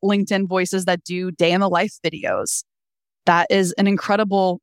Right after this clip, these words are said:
very low cost way to show company culture. That isn't just, We did a company summit a year ago in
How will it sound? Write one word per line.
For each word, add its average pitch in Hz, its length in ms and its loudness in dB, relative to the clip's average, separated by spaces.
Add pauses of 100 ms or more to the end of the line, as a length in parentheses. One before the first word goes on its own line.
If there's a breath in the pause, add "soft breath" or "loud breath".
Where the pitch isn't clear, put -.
very 214 360 0
low 196 240 2
cost 190 500 -2
way 185 400 0 (340)
to 220 100 4
show 185 540 0 (260)
company 190 320 2
culture. - 560 -2
That 180 100 4
isn't 185 220 2
just, - 320 -2 (380)
We 214 80 4
did 226 140 2
a 233 80 0
company 220 340 0
summit 214 420 0 (440)
a 208 60 4
year 202 220 4
ago 196 500 0
in 196 300 -2